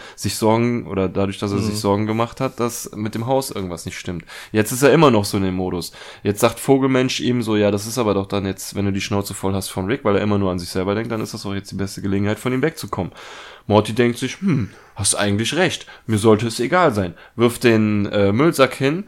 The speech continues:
Speaker 1: daraufhin sagt Summer, „Oh, unsere Eltern sind gleich da“, und Morty dreht sich wieder um hundertachtzig Grad, rennt zu Rick und sagt so, „Wach, wach auf, wach auf, du musst jetzt irgendwas unternehmen, so,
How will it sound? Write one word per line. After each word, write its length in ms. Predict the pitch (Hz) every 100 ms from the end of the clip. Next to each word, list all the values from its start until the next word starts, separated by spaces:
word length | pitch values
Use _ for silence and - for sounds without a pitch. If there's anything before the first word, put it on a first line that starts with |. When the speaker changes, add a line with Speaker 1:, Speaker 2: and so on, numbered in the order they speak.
| - -
Speaker 1:
daraufhin 420 | 110 113 - 131
sagt 220 | 123 117
Summer, 400 | - 131 135 127
„Oh, 360 | 107 117 95 -
unsere 260 | 113 110 92
Eltern 280 | 110 127
sind 140 | 127 135
gleich 240 | 139 139
da“, 280 | - 151 185 - - - _
und 520 | - 127 135 135 - - _ _
Morty 300 | - 120 -
dreht 220 | 120 135 139
sich 240 | 143 123
wieder 260 | 185 277 139
um 140 | 107
hundertachtzig 600 | 117 110 104 104 - 107
Grad, 340 | 107 107 147 135
rennt 180 | 135
zu 140 | 131 120
Rick 260 | 110 143
und 140 | - 135
sagt 200 | 135 127
so, 140 | 127
„Wach, 180 | 123 120
wach 160 | 127 113
auf, 260 | - 143
wach 100 | 135
auf, 200 | - 131
du 80 | -
musst 180 | 131 135
jetzt 100 | 131
irgendwas 320 | 120 123 117
unternehmen, 480 | 117 120 110 104 98
so, 300 | 90 87 87